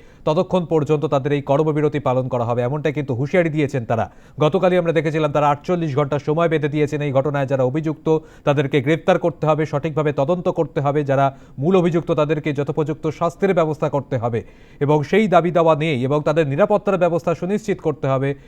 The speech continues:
একাধিক দাবি নিয়ে তারা কর্মবিরতির ডাক দিয়েছিল। এমার্জেন্সি বিভাগ ছাড়া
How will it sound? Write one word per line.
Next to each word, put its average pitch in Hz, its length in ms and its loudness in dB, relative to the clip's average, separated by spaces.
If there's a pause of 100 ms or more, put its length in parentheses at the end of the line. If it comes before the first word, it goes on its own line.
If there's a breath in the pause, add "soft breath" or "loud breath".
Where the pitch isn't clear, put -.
(140 loud breath)
একাধিক 170 400 0
দাবি 156 360 0
নিয়ে 156 180 0
তারা 147 320 2 (180 loud breath)
কর্মবিরতির 180 600 2
ডাক 143 180 4
দিয়েছিল। 127 480 0 (260 loud breath)
এমার্জেন্সি 185 560 2
বিভাগ 151 300 2
ছাড়া 156 360 2